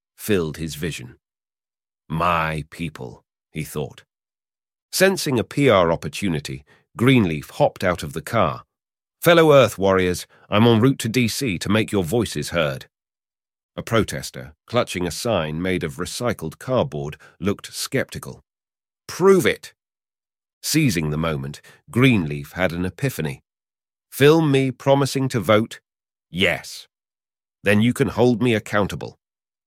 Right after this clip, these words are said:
Phones popped out, recording his pledge, a digital handshake sealed in the cloud.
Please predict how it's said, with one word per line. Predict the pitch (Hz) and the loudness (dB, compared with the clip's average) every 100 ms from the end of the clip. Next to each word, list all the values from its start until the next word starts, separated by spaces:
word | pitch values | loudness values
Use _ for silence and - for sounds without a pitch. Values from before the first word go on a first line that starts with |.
| _ _ _ _ - | _ _ _ _ -6
Phones | - 101 87 73 71 | 0 2 0 -4 -10
popped | - 80 - 92 | -10 -8 -6 -6
out, | 82 71 - _ - | -6 -8 -18 _ -8
recording | 92 - 110 85 76 | -8 -2 -2 -2 -4
his | 76 | -8
pledge, | - 107 95 69 - _ _ _ | -8 -6 -6 -8 -14 _ _ _
a | 92 | -2
digital | 123 104 101 90 | 0 0 -2 -6
handshake | - 123 110 - 69 69 - | -6 -6 -6 -6 -10 -12 -12
sealed | - 123 82 73 | -8 -4 -4 -6
in | 73 | -8
the | 71 | -10
cloud. | - 101 85 69 - | -6 -4 -4 -6 -14